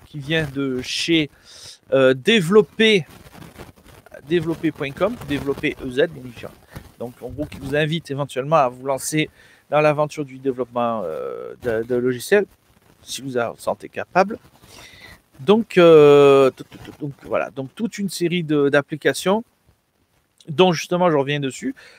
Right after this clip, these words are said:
euh, de mi-, donc de, de, voilà, de l'alternative à Zoom qui est Jitsi, euh, Meet, voilà. Euh, qu'est-ce qu'on a d'autre ? Euh,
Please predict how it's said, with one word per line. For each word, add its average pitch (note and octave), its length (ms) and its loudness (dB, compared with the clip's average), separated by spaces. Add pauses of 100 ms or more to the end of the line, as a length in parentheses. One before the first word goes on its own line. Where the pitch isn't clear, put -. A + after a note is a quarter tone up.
(340)
euh, D3 340 8
de F#3+ 160 8
mi-, F3+ 200 0
donc E3 260 2
de, D3 240 4
de, B2 1080 6
voilà, A2+ 240 2
de C3 540 0
l'alternative D3 1000 0
à C3 220 0
Zoom C#3+ 340 -6 (800)
qui C#3+ 80 -2
est C#3 140 -2
Jitsi, E3 500 -4 (320)
euh, A#2 320 0
Meet, E3+ 240 -8
voilà. C#3 400 2 (600)
Euh, C3+ 520 6
qu'est-ce - 200 -6
qu'on E3 180 -4
a D#3 140 -2
d'autre ? C#3+ 420 -4
Euh, B2 380 0